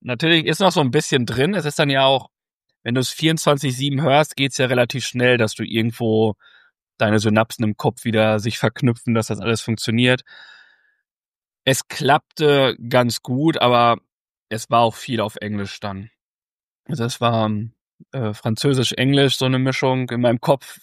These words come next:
ist, äh, wie so häufig viele Knoten drinne gewesen, dass da dann, dass ich auf Französisch die Antwort hatte. Dann kam Englisch aus meinem Munde und, äh, ich war total verwirrt, dass ich einfach stumm war und gesagt habe so,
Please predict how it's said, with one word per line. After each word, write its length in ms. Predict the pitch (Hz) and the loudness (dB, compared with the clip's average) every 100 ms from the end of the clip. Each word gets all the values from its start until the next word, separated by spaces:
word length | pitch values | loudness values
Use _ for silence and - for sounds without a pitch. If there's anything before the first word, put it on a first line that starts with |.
| - | -8
ist, 380 | 127 - - - | -8 -8 -12 -8
äh, 280 | 123 117 117 | -4 -2 0
wie 120 | 214 | 2
so 180 | 240 165 | 4 4
häufig 480 | 160 156 160 143 | 2 2 -2 -2
viele 220 | - 185 185 | -2 -2 -2
Knoten 400 | 160 160 - 165 | 0 0 0 -2
drinne 240 | 165 160 | -2 -2
gewesen, 500 | 156 156 156 151 170 - _ _ _ _ - | -2 0 -2 -2 -8 -10 _ _ _ _ -10
dass 180 | 120 - | -8 -2
da 160 | 127 | 2
dann, 400 | 127 127 127 120 | 2 2 -2 -6
dass 160 | 123 131 | -6 -6
ich 120 | 123 | -2
auf 120 | 131 | -2
Französisch 800 | - 127 - 151 147 151 - - - | 0 -2 0 0 2 0 0 -6 -10
die 240 | 120 127 | -4 0
Antwort 440 | 143 160 156 151 | 0 2 2 2
hatte. 360 | 165 143 156 175 - _ _ _ _ _ | 0 0 0 -2 -6 _ _ _ _ _
Dann 140 | 127 | -2
kam 220 | 123 131 - | 0 -2 0
Englisch 320 | 143 147 139 | 0 2 2
aus 220 | 131 127 | 0 0
meinem 220 | 127 123 | 0 0
Munde 500 | 123 139 151 151 147 | 0 0 2 2 2
und, 400 | - 127 131 - | 2 -2 -2 -4
äh, 220 | 123 123 - | -4 -2 -4
ich 160 | 117 - | -6 -4
war 120 | 123 | -2
total 320 | 127 143 127 | -2 2 2
verwirrt, 320 | 131 117 120 | 2 0 0
dass 80 | 120 | 0
ich 80 | 117 | -2
einfach 160 | 117 - | -2 -4
stumm 400 | - 120 120 113 | 0 2 2 2
war 240 | 107 127 | 2 0
und 120 | 113 | -2
gesagt 220 | - 113 117 | -4 -4 -2
habe 120 | |
so, 100 | 104 | -4